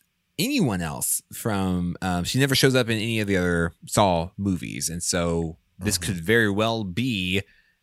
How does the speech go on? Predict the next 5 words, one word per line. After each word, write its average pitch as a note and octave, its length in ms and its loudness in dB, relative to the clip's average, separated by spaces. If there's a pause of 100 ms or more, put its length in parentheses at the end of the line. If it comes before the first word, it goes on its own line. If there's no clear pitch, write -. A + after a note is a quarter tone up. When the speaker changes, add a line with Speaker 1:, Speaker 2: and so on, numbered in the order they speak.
(220)
Speaker 1:
the G2+ 180 2
thing F#2+ 460 0
that F2 160 0
happens E2+ 840 -2 (120)
after. A#2 680 -4